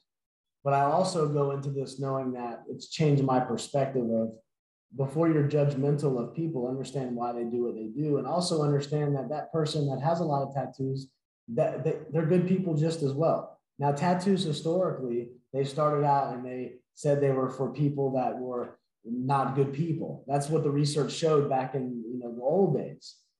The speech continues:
And then over time, you start to see tattooing become more mainstream. Until today,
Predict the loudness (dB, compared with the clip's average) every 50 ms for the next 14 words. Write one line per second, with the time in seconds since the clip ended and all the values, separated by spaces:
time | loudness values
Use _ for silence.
0 | _ -2 0 0 2 2 2 0 0 0 0 0 0 0 0 0 0 -2 -2 -4
1 | -4 -4 -4 -4 -6 -6 -6 -6 -4 -2 -2 -2 -2 -4 -4 -4 -4 -2 -2 -4
2 | -4 -4 -4 -4 -4 -4 -6 -6 -8 -6 -4 -4 -4 -4 -6 -8 -10 -14 -14 -14
3 | -14 -16 -18 _ _ _ _ _ -6 -6 -4 -2 0 0 0 0 0 2 2 2
4 | 2 2 2 0 0 -2 -4